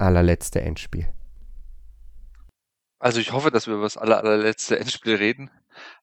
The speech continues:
Speaker 2: Ähm, so ein Abstieg, ähm, im eigenen Stadion,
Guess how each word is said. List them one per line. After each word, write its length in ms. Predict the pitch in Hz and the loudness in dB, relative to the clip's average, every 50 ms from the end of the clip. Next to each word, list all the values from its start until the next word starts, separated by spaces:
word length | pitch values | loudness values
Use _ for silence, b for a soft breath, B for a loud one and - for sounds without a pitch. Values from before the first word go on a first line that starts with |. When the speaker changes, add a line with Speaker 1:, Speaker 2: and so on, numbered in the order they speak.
| _ _ - | _ _ -2
Speaker 2:
Ähm, 480 | 104 104 101 104 104 104 104 107 107 104 | 0 0 0 -2 -8 -14 -16 -16 -18 -18
so 160 | - - 113 | -16 -14 -10
ein 80 | 113 | -4
Abstieg, 720 | - - 113 - - - - - 131 123 127 - _ - 110 | 2 2 2 2 0 -6 -6 -4 -4 -4 -4 -6 _ -10 -8
ähm, 520 | - 113 113 110 107 110 110 110 107 107 _ _ _ _ _ | -4 -2 -2 -2 -2 -4 -8 -16 -18 -20 _ _ _ _ _
im 120 | 110 107 | -10 -2
eigenen 400 | - 101 113 120 120 117 110 107 | 2 2 2 2 2 -2 -6 -6
Stadion, 680 | - - 117 107 113 117 123 120 117 113 117 117 117 | -4 2 4 6 6 6 6 4 2 0 -2 -6 -16